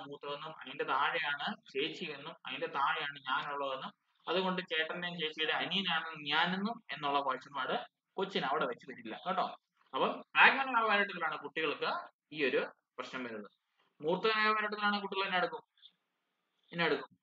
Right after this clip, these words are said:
ഈ ബന്ധങ്ങളെല്ലാം തിരിച്ചറിയും. ശരിയല്ലേ? നമ്മൾ ഈ റി-, റിവേഴ്സിബിൾ ആയിട്ടുള്ള കാര്യങ്ങളൊക്കെ പഠിക്കും അല്ലേ? അതായത് മൂന്ന് രണ്ട് അഞ്ചാണെന്നും അഞ്ചിൽ നിന്ന് രണ്ട് കുറച്ചാൽ മൂന്നാണെന്നും,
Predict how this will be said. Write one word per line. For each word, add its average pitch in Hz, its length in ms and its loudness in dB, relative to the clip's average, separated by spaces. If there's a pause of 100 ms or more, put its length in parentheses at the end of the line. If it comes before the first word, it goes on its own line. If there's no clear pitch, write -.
(180)
ഈ 156 40 -6
ബന്ധങ്ങളെല്ലാം 156 640 -2
തിരിച്ചറിയും. 131 440 -4 (160)
ശരിയല്ലേ? 175 300 6 (1000)
നമ്മൾ 160 140 2 (180)
ഈ 190 120 8
റി-, 202 240 4
റിവേഴ്സിബിൾ 202 460 2 (260)
ആയിട്ടുള്ള 151 300 2
കാര്യങ്ങളൊക്കെ 139 500 2
പഠിക്കും 120 260 -4
അല്ലേ? 165 140 -2 (180)
അതായത് 135 240 -6
മൂന്ന് 160 160 -8
രണ്ട് 156 220 -4
അഞ്ചാണെന്നും 147 500 -2 (120)
അഞ്ചിൽ 147 200 -10
നിന്ന് 156 160 -2
രണ്ട് 147 120 -2
കുറച്ചാൽ 127 220 -2
മൂന്നാണെന്നും, 151 540 -4